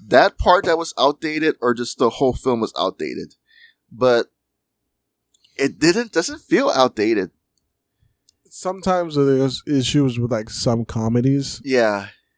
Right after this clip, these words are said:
Speaker 2: The jokes are to its time.
Speaker 1: Well, the Justin Bieber,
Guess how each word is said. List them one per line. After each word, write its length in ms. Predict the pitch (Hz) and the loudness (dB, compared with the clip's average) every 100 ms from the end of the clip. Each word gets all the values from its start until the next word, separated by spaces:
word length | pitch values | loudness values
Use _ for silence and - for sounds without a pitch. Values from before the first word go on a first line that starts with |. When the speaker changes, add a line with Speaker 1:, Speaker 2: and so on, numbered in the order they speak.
| _ _ - 135 | _ _ -14 2
Speaker 2:
The 140 | 135 127 | 4 4
jokes 560 | 120 123 135 139 - | 2 2 2 2 2
are 140 | 135 117 | 2 2
to 440 | - - 131 127 | -4 4 6 6
its 260 | 117 - - | 2 -6 -4
time. 600 | 117 107 113 139 151 156 _ | -2 -2 -2 -4 -6 -14 _
Speaker 1:
Well, 500 | 156 185 180 175 170 | 2 8 8 6 2
the 220 | 135 160 | 2 2
Justin 420 | 151 170 - 190 139 | 6 4 4 -2 -4
Bieber, 520 | 185 180 127 107 | -4 0 2 0